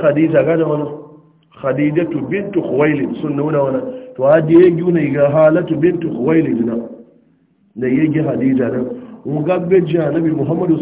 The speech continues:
sallallahu alaihi wa izini ya ga gada. Ga yadda na Annabi ya wa beri uzu ni ya izini wana.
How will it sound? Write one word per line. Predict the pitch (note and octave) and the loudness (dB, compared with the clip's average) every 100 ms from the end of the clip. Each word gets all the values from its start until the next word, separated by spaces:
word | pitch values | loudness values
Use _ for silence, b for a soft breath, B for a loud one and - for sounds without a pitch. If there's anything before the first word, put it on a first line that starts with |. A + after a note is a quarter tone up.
| - | 0
sallallahu | E3+ E3+ E3 D3+ D3 | 0 0 -2 -2 -2
alaihi | C#3+ | 0
wa | D3 C#3+ | 0 0
izini | F#3+ D#3 D3 D3+ | 0 -2 -2 -2
ya | E3+ | 0
ga | D#3+ | 0
gada. | D3 C#3+ D3+ D3+ B B B | 0 0 -2 -4 B B B
Ga | D3 E3+ | -4 0
yadda | G3+ E3 F#3+ F#3+ | 2 2 4 4
na | G3 | 4
Annabi | F3+ E3 F#3+ G3 | 2 0 0 2
ya | F#3 | 4
wa | F3 F#3+ | 4 4
beri | E3+ F3+ E3+ | 4 4 4
uzu | G#3+ G#3 F#3+ | 4 4 4
ni | G#3 A3 | 2 2
ya | A3 A3 | 0 2
izini | G3+ E3+ F3+ | 2 4 4
wana. | G3 G3+ F#3+ F#3 F3+ F#3 | 4 4 4 4 2 0